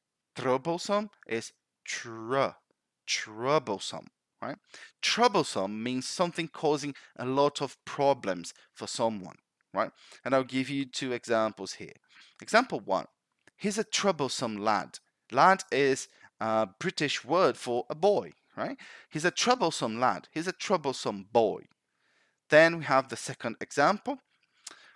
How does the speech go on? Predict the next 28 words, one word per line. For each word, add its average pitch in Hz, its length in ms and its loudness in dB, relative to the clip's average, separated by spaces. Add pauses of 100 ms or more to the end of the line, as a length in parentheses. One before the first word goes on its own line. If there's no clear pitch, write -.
When 214 240 6
we 254 80 2
lived 220 420 -2
there, 127 520 6
we 151 80 -8
had 170 320 -2
a 165 60 -4
troublesome 147 760 -4
neighbor. 131 420 -4 (760)
When 98 200 -8
we 107 80 -8
lived 127 560 -2
there, 117 420 6 (160)
we 113 100 -16
had 110 300 -4
a 110 60 -6
troublesome 143 800 -4
neighbor. 143 440 -2 (300)
And 127 280 -8 (540)
speaking - 400 -8
about 127 360 6
this 131 280 2
word 110 220 -2
here, 170 440 -6
neighbor, 117 800 -6
that 139 280 2
would 123 140 -14
be 107 300 -4